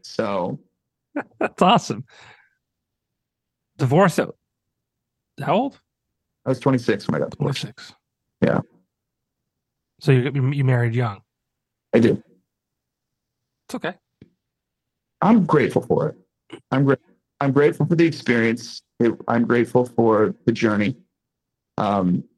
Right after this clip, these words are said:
Speaker 1: you know, divorce never ends because people are happy, but, you know, I'm happier now. And I, I believe she is too. So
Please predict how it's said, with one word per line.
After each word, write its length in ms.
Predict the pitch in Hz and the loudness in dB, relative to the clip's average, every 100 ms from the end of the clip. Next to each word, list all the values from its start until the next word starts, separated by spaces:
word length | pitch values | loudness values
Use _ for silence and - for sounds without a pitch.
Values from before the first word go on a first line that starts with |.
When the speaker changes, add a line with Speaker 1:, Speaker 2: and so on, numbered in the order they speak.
| _ _ - | _ _ -4
Speaker 1:
you 140 | 131 | 0
know, 240 | 120 92 123 | 2 0 0
divorce 500 | - 120 143 139 - | 0 2 4 2 0
never 240 | 127 123 | 0 2
ends 220 | 110 120 | 2 0
because 340 | 123 - 107 104 | 0 -4 -4 -4
people 280 | - 110 98 | -4 -2 0
are 60 | |
happy, 420 | 127 131 - 95 | 0 0 0 0
but, 460 | 131 - 123 120 117 _ _ _ _ _ _ _ _ _ | -2 -2 0 0 -2 _ _ _ _ _ _ _ _ _
you 140 | - 123 | 0 2
know, 100 | 113 | 2
I'm 160 | 117 127 | 2 2
happier 360 | 120 117 120 | 0 0 0
now. 340 | 117 123 143 127 _ _ _ _ _ _ - | 2 0 -2 -6 _ _ _ _ _ _ -6
And 280 | 113 113 113 - | -2 0 0 0
I, 60 | |
I 20 | |
believe 280 | 120 123 143 | 0 2 0
she 180 | 139 156 | 0 -2
is 140 | 147 | -2
too. 240 | - 175 - | -2 -2 -2
So 380 | - 95 92 | -2 -2 -2